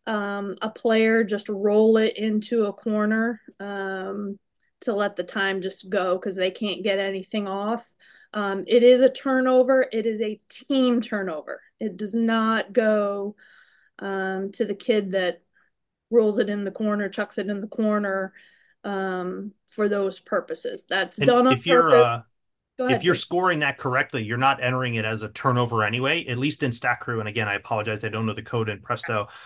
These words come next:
Speaker 2: You're gonna enter V for violation, and it's not even, and it's gonna ask you for a team. It's not even going to ask you for a player number in that situation. So as long as you're scoring it correctly,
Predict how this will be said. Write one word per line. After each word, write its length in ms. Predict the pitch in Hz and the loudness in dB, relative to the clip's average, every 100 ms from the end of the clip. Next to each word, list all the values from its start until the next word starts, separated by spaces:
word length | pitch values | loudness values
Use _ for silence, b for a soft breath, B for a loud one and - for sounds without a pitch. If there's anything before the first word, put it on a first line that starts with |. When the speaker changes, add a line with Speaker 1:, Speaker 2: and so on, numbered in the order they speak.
| B _ | B _
Speaker 2:
You're 180 | 127 151 | 0 2
gonna 140 | 165 151 | 4 2
enter 280 | 139 123 | 2 2
V 380 | 110 104 135 156 | -2 0 0 0
for 160 | 127 127 | 0 -2
violation, 800 | 123 117 113 113 113 - 175 175 | 2 2 0 -2 -6 -6 -8 -4
and 140 | 127 | -2
it's 160 | 117 110 | -2 0
not 180 | 127 135 | 2 2
even, 220 | 135 139 | 0 -2
and 100 | 120 | -6
it's 100 | 113 | -4
gonna 180 | 139 117 | -2 -2
ask 200 | 117 - | -2 -4
you 80 | 113 | -4
for 140 | 107 | -4
a 100 | 104 | -6
team. 400 | - 131 135 143 120 | -6 -4 -4 -4 -8
It's 120 | 135 | -2
not 140 | 131 | 0
even 160 | 135 117 | 2 0
going 220 | 113 110 | 0 0
to 180 | 110 113 | -2 -2
ask 300 | 117 117 - | -4 -4 -6
you 180 | 107 101 | -8 -8
for 580 | - 117 101 98 98 _ _ _ - | -6 -4 -4 -6 -8 _ _ _ -4
a 80 | 123 | -4
player 420 | - 120 113 107 | -2 0 0 0
number 280 | 107 107 104 | -4 -4 -8
in 100 | 98 | -6
that 180 | 101 - | -6 -6
situation. 600 | 117 117 110 113 113 104 | -8 -6 -6 -6 -8 -8
So 140 | 113 | -6
as 120 | 107 123 | -4 -2
long 160 | 147 | -2
as 100 | 143 | -2
you're 100 | 123 | -4
scoring 420 | 113 - 143 135 | -4 -2 0 2
it 120 | 120 - | 0 0
correctly, 640 | 127 120 - 143 147 | 0 0 0 -6 -6